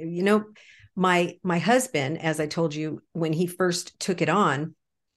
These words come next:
he would come back from his walk and he would say, "Irene, it just, it, I don't believe it. You know, it doesn't feel real, like it's not true." And I said, "No, not yet. Keep it up.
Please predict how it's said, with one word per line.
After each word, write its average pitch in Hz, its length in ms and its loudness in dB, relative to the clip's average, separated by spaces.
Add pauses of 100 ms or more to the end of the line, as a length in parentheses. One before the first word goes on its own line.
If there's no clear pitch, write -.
(160)
he 233 160 0
would 202 280 2
come 233 220 2
back 208 220 6
from 220 160 4
his 214 160 2
walk 156 400 0 (340)
and 185 100 -2
he 202 80 0
would 190 120 -2
say, 190 140 0
"Irene, 196 520 0 (400)
it 214 120 -2
just, 208 320 -2
it, 214 240 2
I 233 80 4
don't 226 260 4
believe 196 420 2
it. - 280 -4 (560)
You 190 120 2
know, - 80 0
it 185 140 4
doesn't 240 300 4
feel 233 280 4
real, 196 340 2
like 165 360 0
it's 208 180 -6
not 214 180 0
true." - 460 -2 (400)
And 220 80 4
I 247 60 6
said, 247 260 2
"No, 330 320 2
not 247 180 0
yet. 233 300 0 (280)
Keep 226 260 -4
it 247 100 4
up. 175 240 2